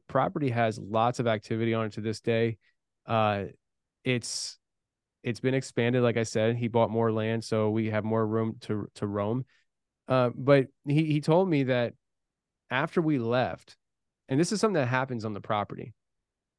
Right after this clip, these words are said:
the ground opens up and I don't know if this is something that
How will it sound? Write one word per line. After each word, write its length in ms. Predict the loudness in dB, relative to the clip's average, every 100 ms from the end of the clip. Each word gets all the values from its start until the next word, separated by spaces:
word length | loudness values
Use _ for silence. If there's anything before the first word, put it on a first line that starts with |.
| _ _ _ _ _ _ _ _ _ _ _ _ _ _ _ _ _ _ _
the 60 | 2
ground 500 | 4 4 6 4 2 4
opens 400 | 4 4 -2 0
up 220 | -2 -4 _ _ _ _ _ _ _ _
and 140 | 0
I 80 | 4
don't 180 | 4 6
know 320 | 6 8 6
if 200 | 2 -2
this 300 | 2 2 2
is 120 | -6
something 440 | 0 -2 0 -2 0
that 340 | 0 0 -2